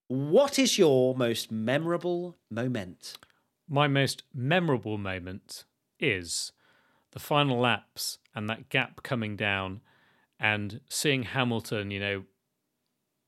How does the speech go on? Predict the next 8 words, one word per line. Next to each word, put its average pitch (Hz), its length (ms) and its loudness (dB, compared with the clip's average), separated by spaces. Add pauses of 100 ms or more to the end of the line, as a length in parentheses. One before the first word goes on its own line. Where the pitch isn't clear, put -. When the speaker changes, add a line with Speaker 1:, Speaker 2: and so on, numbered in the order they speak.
(200)
Speaker 2:
just - 320 -6
over 147 240 2
a 120 60 0
second, 135 840 0
uh, 113 200 -2
finished - 600 -2 (200)
two 156 220 -2
point 117 500 -6